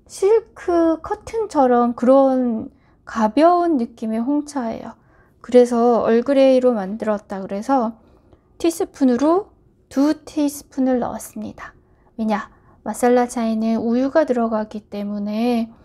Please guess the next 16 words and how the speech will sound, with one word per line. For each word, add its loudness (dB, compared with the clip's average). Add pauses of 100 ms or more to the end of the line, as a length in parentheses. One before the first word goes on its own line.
(460)
음, 0
홍차 2
맛을 0
좀 0
진하게 2
우려줘야 0
돼요. -16 (680)
밀크티랑 0
똑같거든요. -4 (1600)
그리고 4
원래, 2 (720)
음, -4 (1300)
차는 4
이렇게 0
팔팔 -2
끓이면 0